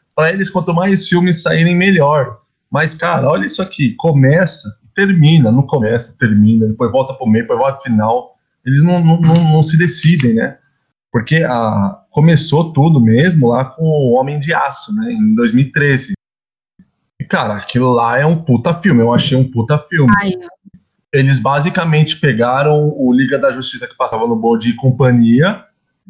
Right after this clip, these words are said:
Speaker 1: colocaram a história toda e jogaram no cinema. Cara, aquilo ali, aquelas batalhas lá, era, foi coisa de Superman mesmo. O Batman versus Superman é um filme também que eu adorei.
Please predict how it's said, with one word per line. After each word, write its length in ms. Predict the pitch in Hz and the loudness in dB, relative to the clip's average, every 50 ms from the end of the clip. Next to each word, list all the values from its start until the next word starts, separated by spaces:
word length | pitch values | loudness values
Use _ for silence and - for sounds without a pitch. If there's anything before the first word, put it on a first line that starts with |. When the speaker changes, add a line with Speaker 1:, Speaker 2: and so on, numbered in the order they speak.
| - _ _ - | -20 _ _ -2
Speaker 1:
colocaram 480 | - 135 131 131 131 139 131 135 139 | 0 0 0 0 -2 -2 -2 0 0
a 60 | 135 | -2
história 500 | 135 - - - - 175 139 147 156 151 | -2 -4 -6 -4 -2 -2 0 0 -2 -4
toda 560 | - - - 127 120 131 147 156 170 196 190 190 | -4 -2 -2 0 2 2 2 0 0 -2 -2 -2
e 220 | 170 160 165 170 | -4 -2 -2 0
jogaram 340 | 139 156 143 131 131 139 143 | 0 0 0 0 0 0 0
no 60 | 147 | 0
cinema. 640 | - - 202 214 202 147 131 139 135 110 95 95 - _ _ _ _ _ _ _ _ _ _ | 0 0 0 2 2 2 2 2 0 -2 -4 -8 -12 _ _ _ _ _ _ _ _ _ _
Cara, 240 | - 131 135 123 110 | -6 -6 -4 -4 -4
aquilo 220 | 107 - - 127 | -4 -2 0 0
ali, 240 | 127 120 117 123 139 151 - 135 | 2 2 2 2 0 0 0 -2
aquelas 380 | 127 123 123 127 127 139 135 127 | -2 -2 0 0 0 0 -2 -2
batalhas 640 | 147 147 139 - - 120 113 120 135 139 135 123 107 | -4 -4 -4 -4 -4 -2 -2 -2 0 0 -2 -2 0
lá, 260 | 113 113 113 120 131 | -2 -2 0 -2 -2
era, 180 | 139 151 143 120 | -2 -2 -2 -4
foi 200 | - - 135 131 | -6 -8 -10 -6
coisa 260 | - 127 127 135 151 151 - - | -4 -2 -2 -2 -4 -6 -8 -10
de 160 | 120 113 120 | -4 -2 -2
Superman 580 | - - - 160 - - 160 151 147 139 143 170 | -2 -2 -4 -6 -2 -2 -2 0 0 0 0 0
mesmo. 440 | 180 143 135 131 110 - 95 90 - - _ _ _ _ _ _ _ _ _ _ _ _ _ _ _ _ _ _ _ _ _ _ _ _ _ _ _ _ _ _ | 0 2 0 0 0 -2 -4 -6 -6 -10 _ _ _ _ _ _ _ _ _ _ _ _ _ _ _ _ _ _ _ _ _ _ _ _ _ _ _ _ _ _
O 80 | - | -4
Batman 480 | 110 110 135 127 143 156 - 170 160 151 | -2 0 0 -2 -2 -4 -2 -2 -2 0
versus 260 | 147 143 135 - - | 0 -2 -2 -4 -4
Superman 580 | - 139 - - 117 110 113 120 139 165 170 147 | -6 -4 -2 0 0 0 2 2 0 0 0 0
é 80 | 123 | 0
um 100 | 127 147 | 0 0
filme 520 | 143 - - - 127 131 147 160 165 151 - | -2 -4 -4 -2 0 2 2 2 2 0 0
também 420 | 156 135 117 107 110 120 139 143 | 2 2 2 2 2 2 0 -2
que 260 | - 160 151 143 - - _ _ _ _ _ _ _ _ _ _ | -2 -4 -6 -6 -8 -12 _ _ _ _ _ _ _ _ _ _
eu 160 | 131 135 151 | 0 2 2
adorei. 520 | 170 170 165 196 208 190 160 147 135 110 | 2 0 0 0 0 0 0 0 -2 -4